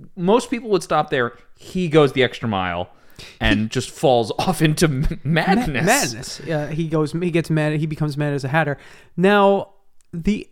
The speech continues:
Speaker 2: the other thing, too, is that he even acknowledges this.
Speaker 1: He does.
Speaker 2: He says early in the episode, you know,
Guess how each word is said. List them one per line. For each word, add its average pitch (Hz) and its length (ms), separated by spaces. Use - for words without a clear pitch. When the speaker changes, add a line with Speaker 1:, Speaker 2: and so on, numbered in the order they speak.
Speaker 2:
the 208 220
other 247 100
thing, 320 240
too, 381 340
is 208 160
that 175 320
he 349 200
even 247 460
acknowledges 214 800
this. 123 120
Speaker 1:
He 120 40
does. 87 580
Speaker 2:
He - 180
says 226 280
early 202 260
in 180 80
the 175 100
episode, 160 400
you 151 60
know, 143 460